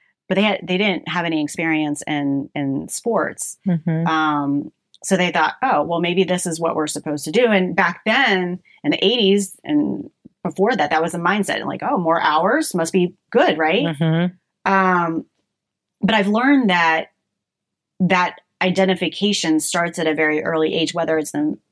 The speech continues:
Speaker 1: the influence of the parents.
Speaker 2: Mm-hmm.
Speaker 1: But how did you have that perspective to know that soccer is just what I do and not who I am?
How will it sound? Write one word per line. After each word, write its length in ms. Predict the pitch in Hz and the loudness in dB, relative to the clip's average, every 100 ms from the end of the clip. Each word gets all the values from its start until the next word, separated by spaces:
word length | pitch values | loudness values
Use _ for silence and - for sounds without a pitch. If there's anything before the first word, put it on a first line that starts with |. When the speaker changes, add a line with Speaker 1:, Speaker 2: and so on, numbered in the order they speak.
| - | -10
Speaker 1:
the 160 | 160 165 | -6 -4
influence 460 | 165 165 160 156 | -2 0 0 -2
of 120 | 165 | -4
the 80 | 156 | -6
parents. 680 | - 214 208 202 190 185 - | -4 0 2 4 2 0 -2
Speaker 2:
Mm-hmm. 560 | 170 143 160 160 170 196 | -2 0 0 0 0 0
Speaker 1:
But 180 | 233 - _ _ _ _ _ _ - | -2 -6 _ _ _ _ _ _ -8
how 180 | 226 | -2
did 200 | 262 247 | 0 0
you 120 | 233 233 | 0 0
have 240 | 214 208 | 2 2
that 200 | 190 170 | 0 0
perspective 800 | 185 180 - 202 - 175 160 156 - | -4 -4 -2 -4 -2 -2 0 -2 -4
to 160 | - | -2
know 840 | 175 175 185 196 165 156 156 175 - _ _ _ _ - | 2 4 4 4 2 2 -2 -6 -12 _ _ _ _ -6
that 340 | 170 160 - | 0 0 -2
soccer 400 | - 185 190 185 | 0 0 2 0
is 100 | 170 | -2
just 160 | 165 160 | -4 -4
what 160 | 170 160 | -2 -2
I 140 | 151 | -2
do 720 | 147 139 185 156 147 160 175 _ _ _ _ _ _ 185 | -2 0 2 2 0 -4 -8 _ _ _ _ _ _ 0
and 140 | 175 | 2
not 200 | 170 170 | 2 0
who 160 | 165 156 | -2 -2
I 140 | 147 | 0
am? 500 | 160 165 - 101 | 0 -2 -4 -6